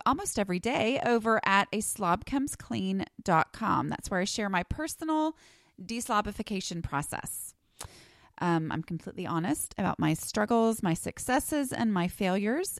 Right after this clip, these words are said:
and I share reality-based cleaning and organizing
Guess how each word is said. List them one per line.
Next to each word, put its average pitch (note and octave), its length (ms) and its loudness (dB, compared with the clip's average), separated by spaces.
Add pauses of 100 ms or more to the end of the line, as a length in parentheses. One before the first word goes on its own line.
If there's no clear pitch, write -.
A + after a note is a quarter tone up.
and F#3 520 0
I F3+ 140 -2
share F#3+ 340 0
reality-based G3+ 880 0 (520)
cleaning B3 320 0
and B3+ 100 0
organizing F3 800 2